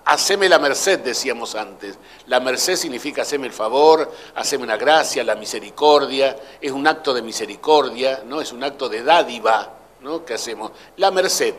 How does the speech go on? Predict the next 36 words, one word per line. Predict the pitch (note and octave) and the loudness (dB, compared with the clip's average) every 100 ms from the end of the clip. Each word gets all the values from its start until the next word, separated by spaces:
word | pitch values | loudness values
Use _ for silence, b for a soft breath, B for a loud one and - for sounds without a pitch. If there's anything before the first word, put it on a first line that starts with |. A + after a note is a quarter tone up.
| - - _ _ _ b b | -10 -20 _ _ _ b b
es | D3+ D3+ | -6 -4
hacer | C3+ D#3 | -4 -4
un | D3 C3 | -4 -4
acto, | C#3+ - | -4 -8
una | C#3+ C3 | -6 -2
gracia, | C3+ A#2+ - - F#2 F#2 - B | 0 0 -2 -10 -10 -10 -16 B
es | C3 | -4
hacer | C3+ D3+ | -4 -2
un | D3+ - | -6 -2
favor. | C3 B2 C#3 B2 - - - - _ B B B B | 2 6 8 8 6 -4 -12 -20 _ B B B B
¿Y | F#3+ | -12
cómo | - C#4 C#4 | -2 0 2
surge | - F3+ C3+ C3 | 2 0 0 -4
este | A#2+ B2+ | -4 -6
título? | B2+ A2+ G#2 G2+ F#2 - B B | -8 -14 -12 -10 -10 -12 B B
En | D3 | -4
el | D3+ | -2
siglo | - G3 F#3+ F#3+ | -2 0 0 4
trece | F3+ G3 G#3 G#3 G#3 | 6 6 6 4 4
era | D#3 C#3+ | 2 2
muy | C#3 | 0
común | C#3 D3+ D#3+ G3 - | -2 -2 -2 -6 -8
que | D3+ B2+ - - - _ | -4 -4 -6 -14 -20 _
los | A2+ B2+ - | -6 -2 0
sarracenos | C3 C#3 - D#3+ F3+ D#3 | 2 2 0 -2 -2 -2
se | C3 | -2
llevaran | A#2+ C3+ C#3+ - | 0 2 0 -4
como | C3 A#2+ | -6 -6
esclavos | - - D#3+ G3 - | -8 2 6 6 6
a | C#3+ | 2
los | A2 | 0
cristianos | - B2+ - D3+ D3+ F3 G#3 - B B | -6 -12 -4 0 2 0 -4 -6 B B
para | D#3 D#3 | 2 4
después | D#3 D3 - F3+ G#3 G#3 - - - | 4 2 0 6 8 6 2 -10 -4
pedir | D3+ D3 F#3 G#3+ | 0 0 0 -2
recompensa. | C3+ B2 B2+ A#2+ - A2 F#2 - F#2 | 0 -2 -2 -6 -4 -4 -4 -10 -12